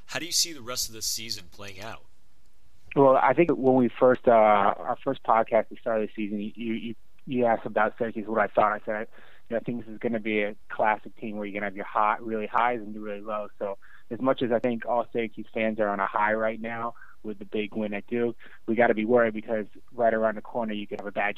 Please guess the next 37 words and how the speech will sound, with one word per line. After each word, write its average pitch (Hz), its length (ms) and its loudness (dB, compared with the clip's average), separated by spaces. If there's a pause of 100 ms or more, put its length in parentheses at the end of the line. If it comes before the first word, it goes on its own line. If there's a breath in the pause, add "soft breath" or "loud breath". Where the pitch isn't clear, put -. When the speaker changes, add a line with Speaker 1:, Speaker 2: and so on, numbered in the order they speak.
Speaker 2:
shooting 104 280 -4
night, 101 300 -8
uh, 98 460 0
you 104 120 -8
know, 104 220 -6 (120)
and 107 400 -6
we 107 140 -8
could 104 120 -12
go 107 140 -2
right 104 240 0
down 101 240 -2 (100)
to 98 140 -2
a - 20 -6
low 98 240 2
again. 92 300 -8
So 131 220 6 (480 loud breath)
it's 123 120 4
just, 135 240 6
it's 143 220 -2
gonna 139 220 4
be 127 100 4
a 120 60 2
game 123 300 2
by 120 180 6
game. 120 440 -4
We 110 160 -4
just - 320 -8
gotta 107 480 0
keep - 200 -10
our 107 140 0
fingers 110 240 -4
crossed, 110 380 2
and, 101 220 -6
uh, 98 160 -2
hopefully 113 420 -4
that 104 140 -4 (140)
this - 100 -12